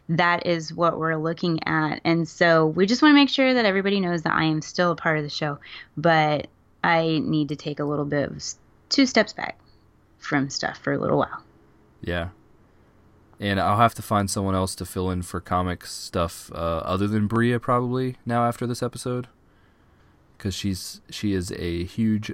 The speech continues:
Speaker 2: Leia fan, and she probably will never wanna be on the show again.
Speaker 1: <laughs> You just alienated her. But coming up for the show, though, we do have some stuff in sights for reviews. Darth Vader Volume two,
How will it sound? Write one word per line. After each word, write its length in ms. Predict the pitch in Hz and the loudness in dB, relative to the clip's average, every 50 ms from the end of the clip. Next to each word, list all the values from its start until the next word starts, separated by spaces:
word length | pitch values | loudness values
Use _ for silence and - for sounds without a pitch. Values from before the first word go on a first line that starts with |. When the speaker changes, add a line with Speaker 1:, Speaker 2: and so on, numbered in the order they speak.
| - - | -12 -8
Speaker 2:
Leia 300 | - 98 95 95 98 101 | -6 -2 -2 -2 -2 -2
fan, 320 | - - 101 101 98 98 | -4 -4 -4 -2 -2 -4
and 180 | 95 - 85 85 | -4 -6 -8 -8
she 120 | - 85 | -8 -8
probably 480 | 82 - 85 80 80 80 80 80 80 78 | -8 -4 -4 -4 -2 -2 -4 -4 -6 -6
will 180 | - - - 82 | -8 -8 -8 -6
never 260 | 87 82 80 82 82 | -6 -4 -4 -4 -4
wanna 200 | 80 80 80 78 | -6 -6 -6 -6
be 100 | 78 78 | -8 -8
on 80 | 76 | -8
the 80 | 78 76 | -8 -10
show 200 | - - - - 92 - - - - - - - - - - - - - - - | -8 -10 -10 -12 -12 -16 -20 -20 -20 -20 -20 -20 -20 -18 -16 -16 -16 -14 -8 -2
again. 220 | 247 208 202 226 - - - 196 - - | 2 4 4 4 4 4 0 -2 -2 -2
Speaker 1:
<laughs> 240 | - - - - - | -2 0 0 2 4
You 160 | - 196 185 | 4 4 4
just 240 | 196 - 185 - - - - | 4 4 0 -2 -2 -4 0
alienated 680 | 156 160 156 151 147 143 151 - - - - - - | 2 2 2 4 2 2 0 -2 -4 -6 -6 -4 -2
her. 280 | - 110 202 208 - _ _ _ _ _ _ _ _ _ _ _ _ _ _ _ _ _ _ _ - - _ _ _ _ _ _ _ _ _ - - - - - - _ - | 2 2 2 2 0 _ _ _ _ _ _ _ _ _ _ _ _ _ _ _ _ _ _ _ -20 -20 _ _ _ _ _ _ _ _ _ -20 -20 -20 -20 -20 -20 _ 0
But 320 | 190 254 262 247 - - _ - _ _ _ _ _ _ _ _ _ _ - | 2 2 2 2 0 -4 _ -20 _ _ _ _ _ _ _ _ _ _ -10
coming 280 | - - 339 403 415 349 | 0 2 2 4 4 4
up 180 | 339 277 - 285 | 4 2 2 2
for 100 | 311 285 | 0 0
the 100 | 262 233 | 0 0
show, 280 | - - 262 269 277 | 0 0 0 0 2
though, 200 | 247 190 175 180 180 | 0 2 2 2 2
we 100 | 196 202 | 0 0
do 180 | 185 233 233 | 0 0 0
have 240 | 226 226 233 226 214 | 2 2 0 0 0
some 160 | - 220 202 | -2 -6 -6
stuff 280 | 190 - 208 196 196 - | -4 -2 0 0 0 0
in 200 | - 196 196 190 | -2 -4 -4 -4
sights 440 | - - - 185 180 190 185 - - | -4 -4 -4 -4 -4 -4 -6 -8 -12
for 220 | - - 190 180 | -4 -2 0 0
reviews. 720 | 170 170 165 160 160 175 175 196 202 180 165 160 165 160 156 | 0 -2 -4 -4 -6 -2 0 2 2 2 2 0 -2 0 2
Darth 200 | 185 170 170 156 | 2 2 2 4
Vader 180 | 175 175 175 170 | 2 2 2 4
Volume 300 | 170 165 165 160 160 160 | 2 2 0 0 -2 -4
two, 380 | - - - - 196 190 233 | -6 -6 0 0 0 0 0